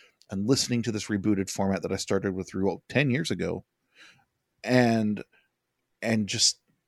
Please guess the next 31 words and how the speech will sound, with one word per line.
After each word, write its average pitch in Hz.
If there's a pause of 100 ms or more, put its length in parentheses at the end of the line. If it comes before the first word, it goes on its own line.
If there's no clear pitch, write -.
(1700)
let 131
everyone 120
know 107
how 101
meaningful 98
it's -
been 92 (240)
for -
me. 87 (1300)
I'm 131
not 143
gonna 143
be 143
gone 127 (1000)
a 95
hundred 107
percent. - (180)
You're 120
not 101
that 98
lucky. - (720)
Um, 98
Rue 131
and 123
I 117
have 120
been 110
talking 101
about 95
stuff, 95
so 95